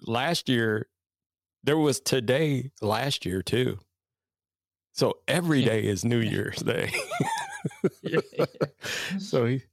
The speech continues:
Speaker 1: he says, "Every day I tell people Happy New Year 'cause today is happy, is a new year."
Speaker 2: Well, I'm actually on a, well, I say, like, a little mini break at the moment, but I've got some episodes where I've guested going out. So I don't know at the moment if this will be the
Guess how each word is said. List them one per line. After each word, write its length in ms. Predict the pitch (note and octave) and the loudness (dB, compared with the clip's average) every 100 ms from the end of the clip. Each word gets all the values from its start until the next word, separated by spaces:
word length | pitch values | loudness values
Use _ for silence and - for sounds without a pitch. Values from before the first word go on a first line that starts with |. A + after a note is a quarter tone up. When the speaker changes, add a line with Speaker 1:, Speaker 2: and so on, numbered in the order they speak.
| - | -4
Speaker 1:
he 60 | |
says, 280 | D3 - A#2+ | 0 2 2
"Every 200 | B2+ D#3 | 4 4
day 160 | D#3+ C3+ | 2 0
I 80 | A#2 | 2
tell 180 | A#2 | 0
people 200 | A2+ A#2 | 0 0
Happy 260 | G2+ A2 B2 | 0 0 0
New 100 | B2 A#2 | 0 0
Year 180 | F#2+ | 0
'cause 220 | F#2 A2 - | 0 -2 0
today 480 | G#2 G2 G2 A2 | 0 0 0 0
is 180 | B2+ B2+ | 0 2
happy, 340 | A#2+ A#2 C3 B2+ | 0 0 -2 0
is 140 | B2+ B2 | 0 2
a 100 | B2+ | 4
new 140 | C3+ | 4
year." 400 | C#3 E3+ E3 G#2 _ _ _ _ _ _ C3+ | 2 0 -2 -8 _ _ _ _ _ _ -2
Speaker 2:
Well, 220 | C3+ C3+ - - | 0 0 -4 0
I'm 240 | D#3 G#3 F#3 | 2 2 2
actually 520 | B2 B2 C3+ A#2 A#2 | 2 0 2 4 2
on 180 | A#2+ A#2 | 2 4
a, 200 | A#2 A2 - _ _ | 4 2 -2 _ _
well, 240 | B2+ G#2 G2+ | 0 0 0
I 40 | A2 | -2
say, 260 | - D#3 | 0 0
like, 240 | C3+ A#2 B2+ | 0 -2 0
a 40 | |
little 220 | A2 G2+ | 0 0
mini 260 | A2 A2 G#2 | 2 4 2
break 340 | G2+ F#2+ F2+ | 0 -4 -4
at 80 | G2+ | -6
the 40 | F2 | -4
moment, 280 | E2+ E2 | -4 -4
but 100 | - | -4
I've 80 | G2 | -4
got 180 | G2 - | -4 -6
some 320 | - A2 G2 - | -4 -4 -4 -4
episodes 500 | G#2+ - - F#2+ E2+ | -10 -8 -6 -4 -4
where 80 | F2+ | -6
I've 120 | - | -4
guested 360 | G#2 - G2 | -6 -6 -10
going 260 | - F2 D#2+ | -6 -6 -4
out. 200 | D2 C#2+ | -4 -6
So 100 | - | -6
I 60 | F#2+ | -2
don't 240 | A#2 G#2+ | 0 0
know 200 | G#2+ G2 | -2 -2
at 80 | F#2+ | -4
the 80 | F#2 | -2
moment 260 | F#2 F2 - | -2 -2 -4
if 100 | - | -8
this 120 | G#2+ | -8
will 80 | G#2 | -4
be 160 | G2 | -4
the 120 | F2 | -4